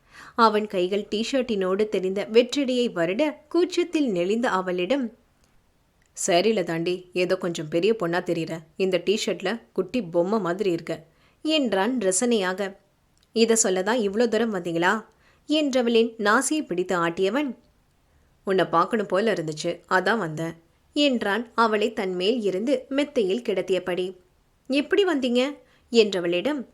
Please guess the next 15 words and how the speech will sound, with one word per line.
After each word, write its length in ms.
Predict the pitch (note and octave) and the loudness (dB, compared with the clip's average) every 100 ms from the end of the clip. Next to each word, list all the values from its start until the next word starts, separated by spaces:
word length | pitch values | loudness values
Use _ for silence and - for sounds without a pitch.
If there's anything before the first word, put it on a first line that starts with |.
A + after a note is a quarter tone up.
| _ _ _ | _ _ _
தான் 180 | C4 A#3+ | 4 4
சுவரேறி 500 | A#3+ G3 F#3 F#3+ G3 | 4 2 2 2 0
குதித்ததையும் 640 | A#3+ F3 F3 F3+ F#3 A3+ E4 - | 0 0 0 0 0 0 -2 -4
செக்யூரிட்டி 580 | - C#4+ D#4+ D#4+ D4+ D4+ | 0 0 0 -2 -2 -2
கேமராவுக்கு 680 | A3 F3+ G#3+ A#3 A#3+ B3 D4 - A#3 | -2 0 0 0 0 0 -2 -2 -4
ஜம்பர் 400 | G3+ - A#3+ E4+ | 2 2 2 -2
வைத்ததையும் 540 | A#3+ E3+ F#3 F#3 F#3 F#3+ | 0 0 -2 -2 -2 -2
கூற, 300 | F#3 G3+ D4+ C4 - _ _ _ _ _ | 0 2 2 -2 -12 _ _ _ _ _
"திருட்டு 360 | - G3 B3 E4+ - | -6 -4 -2 -2 -2
பயலே, 400 | G3 G#3+ D#4+ C4 - _ - | -2 0 0 -2 -6 _ -4
உங்களை 360 | A3 F#3+ F3+ G#3 D#4+ - | -2 0 0 0 -2 -4
ஊரே 300 | G3+ D4 C#4 F4 | 0 2 2 2
நல்லவன்னு 480 | G#3 B3+ D4+ B3 F4+ | 2 2 2 2 2
நம்புது" 400 | B3+ B3+ C#4+ C#4+ - _ _ _ | 2 2 0 -2 -6 _ _ _
என்று 320 | B3 B3 A#3+ | 6 6 6